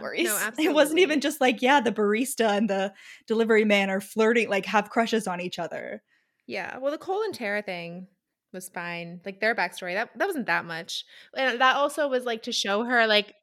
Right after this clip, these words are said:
Speaker 1: people didn't trust her with their stories. It, it happened kind of late, but, like, she's like, "Yeah,
Speaker 2: Yeah.
Speaker 1: I'm not someone who's, like, been available for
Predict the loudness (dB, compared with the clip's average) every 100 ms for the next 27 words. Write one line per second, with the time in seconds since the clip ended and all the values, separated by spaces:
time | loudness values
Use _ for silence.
0 | _ -8 -6 -4 -4 -8 -10 -12 -12 -12
1 | -10 -12 -10 -8 -8 -8 -8 -8 -4 -2
2 | -2 -2 -4 -4 -4 -8 -8 -12 -10 -8
3 | -6 -8 -12 _ _ _ _ -8 -6 -4
4 | -2 -2 0 2 2 0 -2 -4 -6 -6
5 | -8 -6 -8 -8 _ _ _ _ _ _
6 | _ _ -14 -14 -14 -10 -8 -6 -8 -8
7 | -8 -10 -12 -12 -10